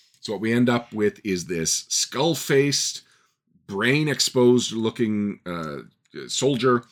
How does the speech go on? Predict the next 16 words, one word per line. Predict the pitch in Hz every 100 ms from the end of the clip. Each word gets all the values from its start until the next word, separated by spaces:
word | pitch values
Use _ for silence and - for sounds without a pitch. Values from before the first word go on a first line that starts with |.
| _ _ _ _ _ _ _ _ _ _ _ _ _ _ 90
uh, | 87 80 71 67 60 60 55
a |
little | 71 127 185
bit | 175 156
beefed | 170 -
up | 151 -
by | 131
armor, | 123 117 95 92 _ _ _ _ _ _
uh, | 95 95
in | - 107 104 90
this | 98 92 - _
gold | - 127 143 139 127 -
and | 107 101 95 82
bronze | 90 107 110 107 95
color | 117 113
scheme | 101 - 82 85